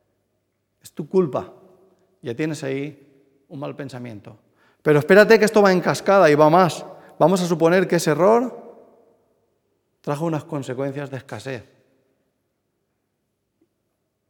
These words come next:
Y te dice, "¿Ves?". Y vamos a suponer que esa escasez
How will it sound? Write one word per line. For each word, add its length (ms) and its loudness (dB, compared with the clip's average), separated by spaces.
Y 100 -18
te 140 -10
dice, 220 -12
"¿Ves?". 400 -12
Y 40 -12
vamos 300 -6
a 60 -8
suponer 360 -4
que 100 -10
esa 140 -12
escasez 480 -8